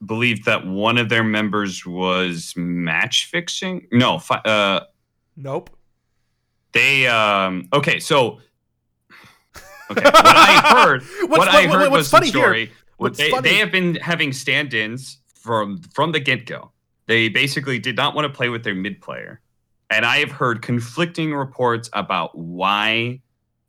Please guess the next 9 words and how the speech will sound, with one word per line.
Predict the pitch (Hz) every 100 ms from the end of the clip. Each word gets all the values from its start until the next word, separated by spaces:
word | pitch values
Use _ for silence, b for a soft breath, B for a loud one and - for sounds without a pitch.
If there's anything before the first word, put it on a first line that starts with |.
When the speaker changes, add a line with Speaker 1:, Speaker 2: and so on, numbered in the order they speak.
| -
Speaker 1:
they | 98 104 98 98
haven't | 92 95 101 131
been | 147 139
playing | 147 143
with | 151 151
their | 151
mid | 147 147
player. | - 147 151 165 170 _ _ -
Uh, | 98 98 92 92 87 87 87